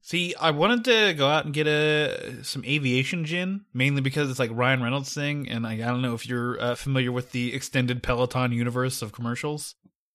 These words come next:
but, <laughs> uh, I, I was very much intrigued to try some aviation gin after that. Also, after seeing it in our feature review of Six Underground. If you, if you missed that pro-, product placement, uh, it was at the bar scene about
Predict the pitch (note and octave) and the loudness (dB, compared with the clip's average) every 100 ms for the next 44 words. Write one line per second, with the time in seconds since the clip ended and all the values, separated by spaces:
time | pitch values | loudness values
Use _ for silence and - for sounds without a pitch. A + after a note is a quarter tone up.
0 | _ _ A#2 A#2+ - _ - - - - | _ _ 0 0 -2 _ -2 -2 -2 -6
1 | - - C3 B2 A#2+ - C3+ C3 C#3 C3+ | -6 -6 -2 -2 -2 0 2 2 2 2
2 | C#3 B2+ D3+ D3+ D3+ C#3+ C#3+ C3+ C#3+ C#3 | 2 4 4 6 4 0 -2 -2 0 2
3 | C3 C3 A#2 C3 B2+ C3 B2 B2 A#2+ A#2+ | 2 -2 -2 0 2 0 -2 -2 0 -2
4 | - A#2+ G#2+ A#2+ A#2 A2+ - G#2 G#2 G#2 | -2 -6 -4 -2 -2 -6 -8 -8 -8 -12
5 | _ _ _ _ C3 C3+ C3+ B2 B2+ - | _ _ _ _ 0 2 2 2 0 -2
6 | C3 B2+ B2 G#2+ A#2 A2 A2 B2+ - B2 | 0 2 0 0 0 0 -2 -2 0 0
7 | A#2+ A#2+ A#2 A2+ - - C#3+ C3 - A#2+ | 0 0 0 -2 -4 -4 -2 0 0 0
8 | G#2+ G#2+ G#2+ - _ _ _ _ _ _ | -2 -6 -8 -12 _ _ _ _ _ _
9 | _ _ _ _ _ - C3+ D#3+ D#3+ D#3+ | _ _ _ _ _ -4 2 2 4 2
10 | D3+ D#3+ D#3+ F3 - C3+ D3+ - C#3 D3+ | 2 2 2 2 2 2 2 2 2 0
11 | C3 C#3 A#2+ - A#2 A2+ A#2 G#2+ A2+ A2+ | 2 2 2 0 -4 -4 -6 -6 -8 -6
12 | G#2+ A2+ A#2 B2 - G#2 A#2 C3 B2+ B2+ | -4 -4 -4 -4 -4 0 2 2 0 -4
13 | A2 G2+ G#2+ G#2+ | -4 -4 -4 -6